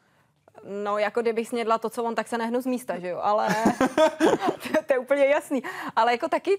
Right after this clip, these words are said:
jsem třeba tam, myslím, kousla do chleba, nebo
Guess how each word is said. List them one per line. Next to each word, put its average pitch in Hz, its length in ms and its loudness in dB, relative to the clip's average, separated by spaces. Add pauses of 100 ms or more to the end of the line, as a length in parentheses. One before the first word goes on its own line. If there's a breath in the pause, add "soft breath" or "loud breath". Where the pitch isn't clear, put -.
jsem 339 220 -4
třeba 269 220 0
tam, 262 160 0
myslím, 269 280 -4
kousla 233 680 2 (140)
do 175 200 -6
chleba, 226 560 2
nebo 233 360 0